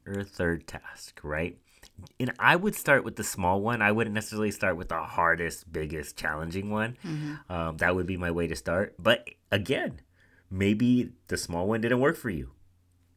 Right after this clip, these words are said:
Speaker 1: Then try the big one, right? So I would say just get started, right? <laughs> They always say, like, when you're gonna go for a walk, just put on your workout clothes, put on your shoes. That's, that's all you gotta do.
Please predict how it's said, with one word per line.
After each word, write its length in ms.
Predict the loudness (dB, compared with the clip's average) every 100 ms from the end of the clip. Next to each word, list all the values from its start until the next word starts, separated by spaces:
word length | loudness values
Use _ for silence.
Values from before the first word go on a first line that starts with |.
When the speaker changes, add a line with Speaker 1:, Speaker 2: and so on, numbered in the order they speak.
| -12
Speaker 1:
Then 320 | -12 -10 -16 -20 _ _ _
try 320 | -18 -10 -8 -6
the 100 | -6
big 280 | -4 -4
one, 180 | -6 -16 -18 _ -12
right? 300 | -8 -8 -6
So 140 | -6
I 180 | -4 -2
would 180 | -4 -8
say 300 | -8 -10 -12 _ _ _ _ _ _ _ _
just 640 | -6 -6 -6 -10 -16 -20 -20 _ _
get 340 | -10 -10 -10 -16
started, 920 | -18 -18 -18 -6 -4 -2 -4 -10 -16 -20 -14
right? 320 | -8 -8 -8 -14
<laughs> 40 | -20 -20 -18 0
They 120 | 4
always 180 | 6 4
say, 160 | 2 2
like, 160 | 0
when 120 | -2
you're 80 | -4
gonna 100 | -4
go 120 | -4
for 100 | -2
a 60 | 0
walk, 280 | 2 0 -2
just 220 | -12 -6
put 160 | -2 -2
on 140 | -2
your 120 | -4
workout 360 | -4 -4 -4 -6
clothes, 420 | -8 -10 -12 -18 -10
put 120 | -6
on 120 | -4
your 80 | -6
shoes. 320 | -8 -10 -8
That's, 200 | -8 -6 -4
that's 180 | -2 0
all 80 | 2
you 60 | 2
gotta 160 | 0
do. 140 | 0